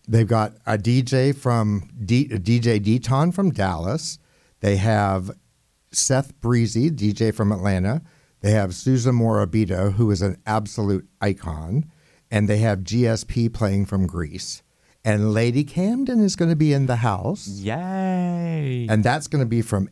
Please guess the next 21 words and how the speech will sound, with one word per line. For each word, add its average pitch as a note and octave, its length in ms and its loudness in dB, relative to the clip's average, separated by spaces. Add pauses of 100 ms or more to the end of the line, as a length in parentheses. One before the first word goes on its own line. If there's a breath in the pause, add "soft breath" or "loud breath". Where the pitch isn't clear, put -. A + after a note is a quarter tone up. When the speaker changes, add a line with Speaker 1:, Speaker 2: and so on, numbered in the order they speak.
Speaker 1:
eight A#2+ 300 2
until A#2+ 360 2 (100)
two C#3 320 2
A A2 200 0
M F#3 420 0 (460 loud breath)
after A#2+ 280 0
Speaker 2:
So D3+ 80 4
Speaker 1:
the B2+ 100 0
Pride A#2 380 0
Speaker 2:
<laughs> - 0 -
Speaker 1:
Parade. A#2 500 2 (180)
So A2+ 180 2
stay G#2+ 340 0
downtown. C#3 760 0 (220)
Speaker 2:
And A#2+ 200 -4
at A2+ 260 -6
Ace A#2+ 200 -4
Cafe A#2+ 580 -6
is A2 220 -6
downtown G#2+ 560 -6
Orlando, G2+ 680 -6